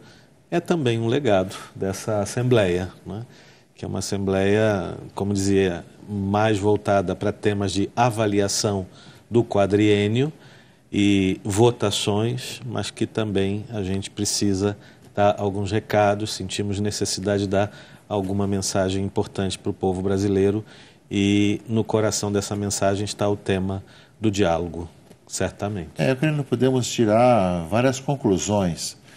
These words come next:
Speaker 2: Diálogo e escuta, sem dúvida, que faz parte das grandes preocupações e também trabalhos que nós fizemos aqui em Aparecida. Mas tem tantas, a sinodalidade, missionariedade,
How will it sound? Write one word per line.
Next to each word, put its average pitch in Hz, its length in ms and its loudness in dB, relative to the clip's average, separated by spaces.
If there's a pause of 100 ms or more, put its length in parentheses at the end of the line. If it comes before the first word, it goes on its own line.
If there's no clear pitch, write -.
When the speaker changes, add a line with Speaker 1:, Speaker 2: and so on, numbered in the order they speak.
(180)
Speaker 2:
Diálogo 101 500 4
e - 20 2
escuta, 113 420 -4
sem 127 260 0
dúvida, 95 460 2
que 87 400 0
faz 110 320 -4
parte 87 400 -2
das 85 160 -4
grandes 82 240 -6
preocupações 95 840 -4 (500)
e 104 100 0
também 95 720 0 (400)
trabalhos 92 540 4
que - 80 -10
nós 92 120 -2
fizemos 87 320 -2
aqui 87 240 -4
em 87 120 -2
Aparecida. 85 760 -4 (380)
Mas 190 140 -2
tem 120 180 0
tantas, 98 420 -2
a 90 80 -4
sinodalidade, 87 1000 0
missionariedade, 82 1200 -4